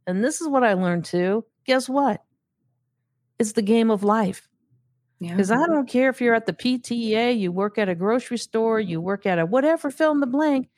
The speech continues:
Speaker 1: it's human dynamics.
Speaker 2: That's
Speaker 1: So we
Speaker 2: right.
Speaker 1: either decide to get in the game of life
Speaker 2: Mm-hmm.
Speaker 1: Not treat it so negatively. And then we realize, well, what is this game? It's a game of connection.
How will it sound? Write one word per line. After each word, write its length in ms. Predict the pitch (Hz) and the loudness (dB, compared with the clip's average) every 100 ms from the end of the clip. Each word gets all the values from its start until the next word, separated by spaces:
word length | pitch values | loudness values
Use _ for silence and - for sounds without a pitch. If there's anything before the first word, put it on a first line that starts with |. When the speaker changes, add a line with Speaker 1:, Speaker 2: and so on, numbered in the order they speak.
| - | -6
Speaker 1:
it's 220 | - 247 | -6 -6
human 480 | - 302 294 285 262 | -4 -2 2 2 2
dynamics. 840 | 254 240 240 247 240 165 - - - _ _ _ | 2 2 2 2 0 -2 -6 -14 -20 _ _ _
Speaker 2:
That's 200 | - 175 | -12 -4
Speaker 1:
So 80 | 190 | 0
we 120 | 202 226 | 2 0
Speaker 2:
right. 40 | |
Speaker 1:
either 300 | 226 262 254 | 0 -2 -4
decide 880 | 202 196 - 254 277 208 180 180 185 _ _ _ _ | -4 -6 -2 0 2 2 2 -2 -6 _ _ _ _
to 520 | - 226 208 190 175 - _ 139 | -2 0 0 -2 -4 -10 _ -12
get 220 | 170 190 | 0 2
in 140 | 269 254 | 4 2
the 60 | 190 | 0
game 400 | 160 208 381 277 | 2 2 2 2
of 180 | 160 151 | 0 -2
life 440 | - 143 214 - _ _ - 185 | -6 -6 -8 -10 _ _ -16 -12
Speaker 2:
Mm-hmm. 280 | 165 165 190 - - 190 | -10 -6 -8 -8 -10 -4
Speaker 1:
Not 160 | 208 233 | -2 -2
treat 240 | - 247 226 | -2 -2 -2
it 80 | |
so 180 | - 190 | -2 -2
negatively. 880 | 185 233 320 220 160 - 160 156 165 _ _ | 0 0 0 -4 -4 -6 -4 -4 -6 _ _
And 120 | 196 214 | 0 0
then 140 | 214 | 0
we 120 | 202 | -2
realize, 600 | 190 240 339 254 165 165 175 | -4 -2 0 0 -2 -4 -4
well, 140 | 180 | -4
what 200 | 190 220 | -2 0
is 180 | 220 214 | 0 -2
this 160 | 190 175 | -10 -10
game? 560 | 170 208 254 170 - _ _ _ _ _ | -6 -2 -2 -4 -10 _ _ _ _ _
It's 160 | 190 233 | -6 -2
a 40 | |
game 300 | 196 214 220 | 2 4 4
of 140 | 208 | 0
connection. 680 | - 208 220 - - 170 156 | -2 -4 -4 -6 -10 -10 -12